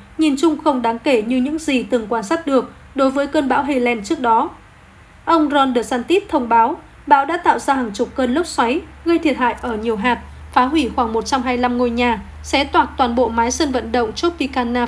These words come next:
Field. Khoảng chín nghìn lính vệ binh quốc gia đã được triển khai ở Florida, sẵn sàng hỗ trợ các nỗ lực phục hồi. Ngoài ra còn có năm mươi nghìn công nhân lưới điện được điều động để xử lý tình trạng mất điện trên diện rộng. Các đội tìm kiếm cứu hộ cũng được huy động, sẵn sàng ứng trực ngay khi cơn bão đi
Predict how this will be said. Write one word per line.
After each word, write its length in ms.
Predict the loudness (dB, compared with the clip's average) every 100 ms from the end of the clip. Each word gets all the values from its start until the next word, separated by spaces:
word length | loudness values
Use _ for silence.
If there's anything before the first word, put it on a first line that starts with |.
| -2
Field. 180 | -2 -2 -6 -18 -20 -20 -4 2
Khoảng 180 | 2 2
chín 260 | -2 2
nghìn 180 | 2 2
lính 220 | 0 0
vệ 140 | 0 0
binh 180 | 0
quốc 180 | 0 -2
gia 260 | 2 2 2
đã 120 | 0
được 180 | 0 -2
triển 200 | -2 -2 -2
khai 180 | -2 0
ở 160 | -2 0
Florida, 540 | 0 0 0 0 0 -4 -16 -8
sẵn 240 | -2 0
sàng 200 | 0 0
hỗ 140 | 0 0
trợ 200 | 0 0
các 140 | 0
nỗ 140 | 0
lực 220 | 0 0 -2
phục 180 | -4
hồi. 260 | 2 2 2 -4 -18 -12 0
Ngoài 160 | 0
ra 200 | 4 4
còn 220 | 4 0
có 160 | 2 2
năm 240 | 2 2
mươi 80 | 2
nghìn 200 | 0 0
công 200 | 0 0
nhân 220 | 2 2
lưới 120 | 0 2
điện 240 | 2 0 -4 -14 -2
được 180 | 0 2
điều 180 | 0
động 280 | 2 0 0
để 100 | -2
xử 180 | 0 -2
lý 140 | -2
tình 220 | -2 -2 0
trạng 280 | 0 2
mất 180 | 0 -2
điện 180 | -2 -2
trên 240 | 0 -2 0
diện 160 | -2
rộng. 220 | 2 2 0 -8 -20 -20 -20 -20 -2
Các 160 | 0
đội 120 | 0 0
tìm 200 | 0 0
kiếm 240 | 0 0
cứu 160 | 0 2
hộ 200 | 2 2
cũng 220 | -2 0
được 140 | 0
huy 140 | 0 2
động, 220 | 0 0 -10 -8
sẵn 220 | -2 -2
sàng 220 | 0 0
ứng 200 | 0 0
trực 300 | 2 0 0
ngay 140 | -4 -2
khi 140 | -2
cơn 240 | -2 -2
bão 140 | -2
đi 120 | -2